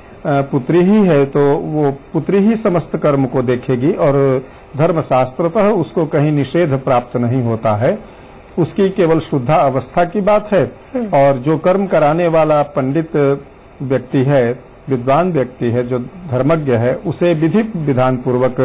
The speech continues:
Speaker 1: पिंडदान कराना चाहिए। कोई न रहने पर बहुत जगह देखा जाता है कि जो महापात्र होते हैं वो भी पिंडदान करा देते हैं। जो छह पिंड, अ,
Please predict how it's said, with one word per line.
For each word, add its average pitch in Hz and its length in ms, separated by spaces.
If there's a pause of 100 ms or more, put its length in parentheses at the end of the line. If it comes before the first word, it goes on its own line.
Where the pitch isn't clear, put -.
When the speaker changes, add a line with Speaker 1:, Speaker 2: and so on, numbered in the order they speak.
(520)
Speaker 1:
पिंडदान 123 440
कराना 113 340
चाहिए। 113 380 (520)
कोई 190 200
न 170 120
रहने 165 400
पर 151 420 (100)
बहुत 147 340
जगह 147 220
देखा 143 320
जाता 135 340
है 131 120
कि 143 200
जो 139 160
महापात्र 131 580
होते 120 360
हैं 113 360 (520)
वो 135 160
भी 143 180
पिंडदान 131 540
करा 117 260
देते 110 300
हैं। 110 320 (360)
जो 143 240
छह 165 320
पिंड, 151 360
अ, 143 220